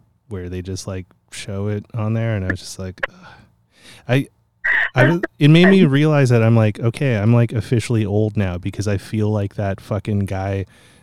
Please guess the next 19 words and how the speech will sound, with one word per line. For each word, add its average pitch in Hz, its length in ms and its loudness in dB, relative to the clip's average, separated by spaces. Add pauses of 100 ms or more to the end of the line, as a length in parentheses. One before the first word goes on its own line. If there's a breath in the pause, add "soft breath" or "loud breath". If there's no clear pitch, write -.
in 110 120 0
his 98 160 0
boxers 95 560 -4
in 98 80 -4
his, 95 180 -4
like, 98 160 -4
front 101 280 -6
yard 101 220 -2
being 104 140 -2
like, 101 140 -6
"Get 165 160 -2
off 170 300 2
my 165 320 0
damn 165 400 2
lawn, 170 300 2
you 160 160 0
fucking 156 480 -6
hooligans." 160 1000 0
<laughs> 156 60 -16